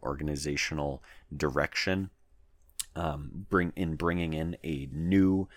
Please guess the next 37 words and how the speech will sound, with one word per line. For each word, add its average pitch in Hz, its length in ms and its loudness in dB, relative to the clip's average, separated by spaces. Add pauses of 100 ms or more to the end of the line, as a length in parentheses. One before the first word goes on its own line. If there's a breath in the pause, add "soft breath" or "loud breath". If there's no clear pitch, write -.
(300 loud breath)
uh, 69 240 -4
rookie 85 480 0
head 80 260 -4
coach, - 460 2 (280 loud breath)
um, 78 340 4
although 90 520 4
a 82 140 -4
storied, 71 680 0
uh, - 760 -10
storied 71 480 -2 (180)
organizational 69 760 -4
past - 400 -4
in 76 80 -4
terms 71 260 -6
of 67 100 -4
where 71 320 0
Casores 69 460 -4
has - 160 -10
been. 87 440 -4 (440 loud breath)
Um, 76 340 2 (100)
I'm 101 300 4
really 107 300 6
excited 113 400 0
to 104 100 -6
see 101 160 0
what 101 180 4
happens 101 400 0
here 82 160 -4
and 82 140 -2
what 78 200 -2
he's 92 240 -6
able 85 240 -2
to 90 180 -4
bring 82 480 -6
to - 120 -8
the 90 100 -6
table. - 400 -6